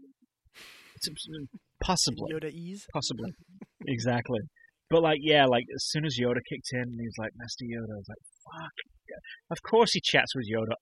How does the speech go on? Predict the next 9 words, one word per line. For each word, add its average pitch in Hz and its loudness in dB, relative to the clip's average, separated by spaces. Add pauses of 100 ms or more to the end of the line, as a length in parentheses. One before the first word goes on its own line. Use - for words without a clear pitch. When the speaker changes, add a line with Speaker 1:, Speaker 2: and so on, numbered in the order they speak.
Speaker 1:
all 135 6
the 123 0 (180)
time 147 6
on 127 2
this 127 -2
island. 123 0 (200)
Bored. 120 -2 (1000)
Speaker 2:
Mm-hmm. 147 -10
Speaker 1:
Um, 110 0